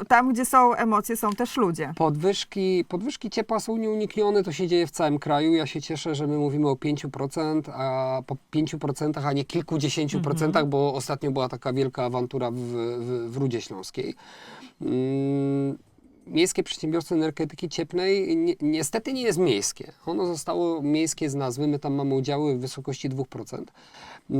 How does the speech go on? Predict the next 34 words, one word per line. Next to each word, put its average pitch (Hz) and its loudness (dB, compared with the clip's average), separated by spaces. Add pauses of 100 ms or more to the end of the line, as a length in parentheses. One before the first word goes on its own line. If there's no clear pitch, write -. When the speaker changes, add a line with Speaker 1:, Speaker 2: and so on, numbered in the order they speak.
(140)
Speaker 2:
Przez 147 -4
cały 170 4
ubiegły 151 2
rok 143 -2
toczyła 143 -4
się 143 -6
dyskusja 139 -4
na 123 -2
temat 127 -4
przyszłości - -6 (320)
i 156 0
tą 170 2
przyszłością 165 -2
miałaby 147 2
być, 143 -2
em, 131 0
miało 143 2
być 143 0
centralne 139 0
źródło 131 0
ciepła 139 -2
oparte 135 -4 (360)
o 135 2
instalację 131 -2
termicznego 123 -2
przekształcania 123 -6
odpadów, 127 -2
czyli 117 -4
tak 113 -10
zwaną 113 -4
popularnie, 107 -6 (160)
mm, 113 -4
Speaker 1:
Spalarnię. 147 0
Speaker 2:
spalarnię. 123 0